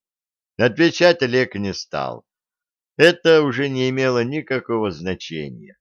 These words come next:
До приближающихся монстров оставались считанные шаги. "Извини, девочка", — прошептал ведун, перехватывая щит в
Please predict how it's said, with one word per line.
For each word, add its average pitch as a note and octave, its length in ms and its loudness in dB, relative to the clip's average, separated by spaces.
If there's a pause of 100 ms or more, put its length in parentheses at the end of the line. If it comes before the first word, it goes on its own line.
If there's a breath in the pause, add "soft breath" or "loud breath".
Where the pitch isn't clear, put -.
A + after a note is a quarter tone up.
(760)
До E3 180 4
приближающихся C#3+ 1120 0
монстров A#2+ 640 -4 (360)
оставались A#2+ 680 0
считанные G2+ 880 -6
шаги. C#2+ 560 -10 (1200)
"Извини, A2+ 800 -4
девочка", — D#2 680 -8 (560)
прошептал A2 580 0
ведун, A#2+ 400 0
перехватывая G2+ 720 -2
щит G2 320 -8
в F#2 100 -6